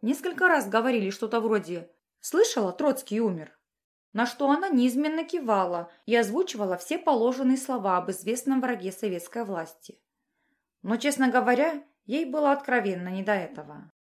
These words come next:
Потому что на следующий день после её выхода на работу в руководимом ей детском доме случилось неожиданное пришествие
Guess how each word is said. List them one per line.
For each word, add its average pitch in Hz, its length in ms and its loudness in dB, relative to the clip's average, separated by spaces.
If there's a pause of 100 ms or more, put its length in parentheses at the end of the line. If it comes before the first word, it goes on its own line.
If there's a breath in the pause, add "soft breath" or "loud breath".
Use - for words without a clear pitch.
(300)
Потому 262 340 4
что 269 180 -2
на 269 120 4
следующий 262 540 -2
день 349 200 -8
после 247 380 -4
её 254 160 2
выхода 240 340 -2
на 233 140 4
работу 233 720 0
в 185 80 -12
руководимом 269 680 6
ей 233 160 0
детском 233 480 2
доме 262 420 -4 (220 soft breath)
случилось 262 640 -2
неожиданное 254 680 4
пришествие 247 880 -4